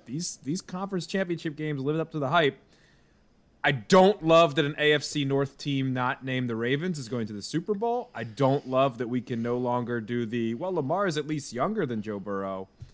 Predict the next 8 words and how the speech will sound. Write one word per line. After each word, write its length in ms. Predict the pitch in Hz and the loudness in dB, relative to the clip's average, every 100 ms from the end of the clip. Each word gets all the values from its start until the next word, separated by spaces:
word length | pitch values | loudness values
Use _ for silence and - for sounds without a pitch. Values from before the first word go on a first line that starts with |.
| _ _ _ _ | _ _ _ _
bit 440 | - 139 185 - - | 2 2 2 -4 -8
because, 380 | - 117 127 110 | -8 -2 0 2
um, 420 | 117 110 107 104 - _ _ - - _ _ _ _ _ _ - | 2 2 0 -4 -8 _ _ -16 -16 _ _ _ _ _ _ -10
yeah, 80 | 104 | -6
that 160 | 113 | -4
guy's 180 | 147 123 | -2 -2
really 220 | 123 131 | -2 -2
good. 240 | 123 139 | -2 -4